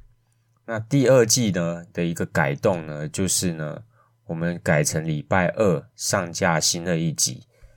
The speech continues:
所以之后大家可以在星期二锁定我们的节目。那这礼拜的二月七号呢，是英国数学家哈迪的生日。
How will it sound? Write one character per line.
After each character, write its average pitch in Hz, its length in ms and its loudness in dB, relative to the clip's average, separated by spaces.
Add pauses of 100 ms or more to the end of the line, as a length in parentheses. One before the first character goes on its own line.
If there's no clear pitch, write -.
(120)
所 98 180 -2
以 - 20 0
之 107 220 -2
后 101 180 2
大 98 140 4
家 95 140 4
可 85 120 -2
以 82 60 2
在 87 160 4
星 92 240 -2
期 - 200 0
二 87 220 4
锁 76 300 0
定 85 180 -4
我 76 60 -6
们 67 100 -10
的 78 120 -2
节 67 260 -2
目。 80 240 -4 (1120)
那 120 260 0
这 113 200 4
礼 95 100 2
拜 113 160 6
的 101 80 6
二 113 220 6
月 104 180 4
七 87 300 2
号 95 240 4
呢， 80 200 -2
是 95 200 -2
英 98 240 -4
国 80 240 2
数 92 260 0
学 76 260 -4
家 82 240 0
哈 92 380 0
迪 78 160 -2
的 69 140 -4
生 80 340 -4
日。 73 200 -8